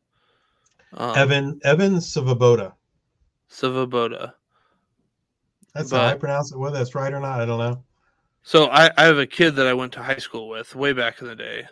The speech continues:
Speaker 1: Spelt the same, but his was Savoda. Like, the B was silent. I don't know. So either way, I'm kind of excited and intrigued about Evan going forward.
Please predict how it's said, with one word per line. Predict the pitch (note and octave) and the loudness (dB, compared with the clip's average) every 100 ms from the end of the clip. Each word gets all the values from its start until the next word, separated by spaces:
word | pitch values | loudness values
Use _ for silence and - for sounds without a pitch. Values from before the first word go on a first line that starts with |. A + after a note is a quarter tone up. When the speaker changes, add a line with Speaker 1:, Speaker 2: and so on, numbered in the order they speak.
| _ | _
Speaker 1:
Spelt | - - D3+ D3 | -20 -6 -4 -4
the | B2 | -6
same, | - B2 A#2+ | -6 -6 -6
but | A#2+ | -10
his | B2 B2+ A#2+ | -8 -10 -10
was | A2+ | -12
Savoda. | - B2+ A#2+ B2 A#2 A2 - A#1 - _ _ _ _ | -12 -10 -8 -8 -8 -10 -14 -16 -20 _ _ _ _
Like, | A#2+ A#2 | -10 -10
the | B2+ | -10
B | B2 C3 C3 | -8 -4 -2
was | B2 A2+ | -4 -6
silent. | A#2+ A2+ F#2 - - _ _ _ _ _ _ _ _ _ _ | -8 -8 -12 -18 -20 _ _ _ _ _ _ _ _ _ _
I | B2+ B2+ | -4 -4
don't | A2+ | -4
know. | G#2+ - B2+ _ _ | -12 -18 -20 _ _
So | - B2+ A#2 - _ _ _ _ _ _ _ _ - | -6 -4 -4 -8 _ _ _ _ _ _ _ _ 0
either | E3 E3+ E3 | 4 6 6
way, | D3 C3+ C3 B2+ A#2+ - _ _ _ _ _ _ _ - | 6 6 6 4 0 -14 _ _ _ _ _ _ _ -20
I'm | B2 | -12
kind | - F3+ | -4 -4
of | D#4+ | -2
excited | D#4 - B2+ C#3 D#3+ C3+ B2+ D3 _ | -6 -6 -2 0 0 -2 -4 -20 _
and | C3 | -12
intrigued | C3 B2 - C#3 C3 B2+ - B2 | -12 -12 -8 -6 -8 -14 -16 -12
about | B2 B2 B2 A#2 _ - _ _ - | -10 -8 -10 -12 _ -20 _ _ -8
Evan | B2+ A#2+ - - _ _ _ _ _ | -6 -6 -12 -20 _ _ _ _ _
going | - A#2+ - | -14 -14 -16
forward. | - F#2 C#2 - | -18 -18 -18 -20